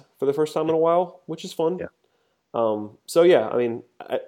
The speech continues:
Speaker 1: I think we prob-, we probably, uh, e-, exercised quite a bit of our, uh, our thoughts on the team for now. Anything else you wanna get out there before we sign off? 'Cause I know, I mean,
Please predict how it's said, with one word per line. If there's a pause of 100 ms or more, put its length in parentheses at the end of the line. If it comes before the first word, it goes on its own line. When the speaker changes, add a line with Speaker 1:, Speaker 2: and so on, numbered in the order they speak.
(180)
Speaker 1:
I
think
we
prob-,
we
probably,
uh,
e-,
exercised
quite
a
bit
of
our,
uh,
our
thoughts
on
the
team
for
now.
Anything
else
you
wanna
get
out
there
before
we
sign
off?
'Cause
I
know, (300)
I
mean,